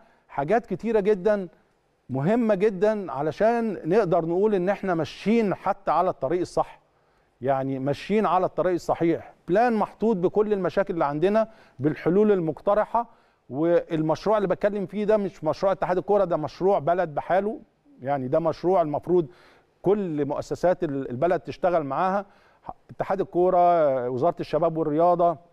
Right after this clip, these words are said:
وزارة التعليم. هيقول لك: "مالك ومال التعليم؟" لا، التعليم مهم جدًا. لما يكون عندك لعيب متعلم هيبقى، آه، قبوله للكلام والبناء الشخصية أسرع، ده مهم جدًا كمان. بتتكلم على نواحي كثيرة جدًا، بتتكلم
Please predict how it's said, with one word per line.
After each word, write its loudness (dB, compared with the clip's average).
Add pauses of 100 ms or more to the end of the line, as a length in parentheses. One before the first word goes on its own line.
(920)
وزارة -2
التعليم. 0
هيقول 2
لك: 0
"مالك 0
ومال -4
التعليم؟" -2
لا، 2
التعليم -2
مهم 0
جدًا. -2 (460)
لما 0
يكون -2
عندك -2
لعيب 0
متعلم -2
هيبقى، -2 (320)
آه، 0 (100)
قبوله 2
للكلام 0
والبناء 0
الشخصية 0
أسرع، -6 (280)
ده 0
مهم -2
جدًا 0
كمان. -2 (380)
بتتكلم -2
على 0
نواحي 0
كثيرة 0
جدًا، -2
بتتكلم -4